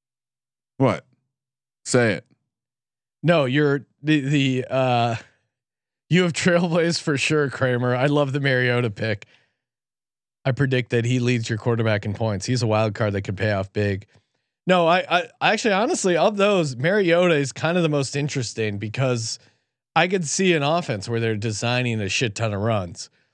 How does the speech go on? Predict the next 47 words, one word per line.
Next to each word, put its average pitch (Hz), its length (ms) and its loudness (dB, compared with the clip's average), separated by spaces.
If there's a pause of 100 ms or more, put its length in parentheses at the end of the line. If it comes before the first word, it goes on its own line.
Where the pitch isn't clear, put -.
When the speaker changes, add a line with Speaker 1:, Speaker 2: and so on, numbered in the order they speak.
(300)
Speaker 2:
It's 151 340 -2
hyper 170 380 2
fragile, 165 540 2
as 147 120 -2
the 139 80 -2
kids 151 360 -2
say, 185 300 0 (340)
Speaker 1:
Hmm. 107 280 -2
Speaker 2:
but 143 360 2 (260)
I, 143 300 2
I 190 40 2
don't 214 120 0
mind 143 280 -2
taking 131 220 0
Mariota 113 360 0
in 98 60 -4
best 104 240 -4
ball. 90 160 -8
All 180 140 4
your 208 140 4
other 180 160 2
quarterbacks 131 580 0
are 101 200 -2 (540)
horrific, 151 680 2
horrific 151 600 4
Speaker 1:
<laughs> - 0 -
Speaker 2:
choices. 143 500 2 (120)
Speaker 1:
Ah, 202 440 4 (100)
Trey 202 300 4
Sermon 170 560 2
gone. 139 340 2
I 117 80 4
was 120 180 2
just 143 200 0
about 120 280 2
to 98 60 -10
take 92 360 -2
him. 82 200 -4 (960)
That 117 140 4
was 131 160 4
gonna 123 180 2
be 113 120 4
the 104 80 4
next 95 300 0
pick 82 240 -4
for 76 140 -8
me. 76 220 -6